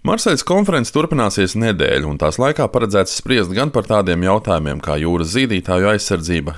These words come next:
gan par Eiropas seno mežu saglabāšanu un dažādu izrakteņu ieguves ietekmi uz bioloģisko daudzveidību. Konferences noslēgumā paredzēts pieņemt rekomendācijas likumdevējiem, kuriem tad arī pieder galīgais vārds politisko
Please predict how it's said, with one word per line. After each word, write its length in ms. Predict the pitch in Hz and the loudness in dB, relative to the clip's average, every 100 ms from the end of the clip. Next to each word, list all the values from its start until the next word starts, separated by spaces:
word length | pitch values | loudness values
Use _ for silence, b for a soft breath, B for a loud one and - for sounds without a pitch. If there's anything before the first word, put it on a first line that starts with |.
| 82 | -4
gan 160 | 82 | -4
par 160 | - 85 | -2 0
Eiropas 340 | 87 87 73 - | 2 2 0 -2
seno 240 | 95 82 | -2 0
mežu 320 | 85 123 101 | 0 0 0
saglabāšanu 800 | - 110 98 90 85 - 82 82 | 0 0 2 2 2 0 -4 -4
un 100 | 80 76 | -2 -2
dažādu 340 | 85 78 80 | 0 0 0
izrakteņu 540 | 113 117 - 101 104 98 | 0 -2 -2 -2 0 0
ieguves 260 | 87 82 95 | -2 -2 -2
ietekmi 340 | 95 90 87 | -2 -2 -2
uz 140 | 90 82 | -4 0
bioloģisko 560 | 90 78 78 85 123 104 | 0 2 0 -2 -2 0
daudzveidību. 560 | 73 73 62 52 - - - B B B B B | 0 0 -4 -6 -8 -12 -20 B B B B B
Konferences 480 | 92 90 92 85 - | -2 0 0 -2 -2
noslēgumā 560 | 123 127 120 98 107 95 | -2 0 0 0 0 0
paredzēts 400 | 95 82 80 78 | 0 0 -2 -2
pieņemt 320 | 90 82 78 101 | -2 -4 0 0
rekomendācijas 800 | 127 120 98 92 92 - 87 - | 0 0 0 2 2 0 -4 -2
likumdevējiem, 840 | 107 - 73 62 62 58 - - - | -4 -4 -4 -2 -2 -2 -4 -8 -8
kuriem 240 | - 156 135 | -4 -2 -2
tad 160 | 120 117 | -2 -2
arī 100 | 101 110 | -2 0
pieder 240 | 98 82 | 0 0
galīgais 560 | 85 90 71 71 - 98 | 0 0 0 -2 -2 0
vārds 240 | 85 - - | -2 -2 -2
politisko 560 | 98 82 82 - - | 0 0 -2 -8 -6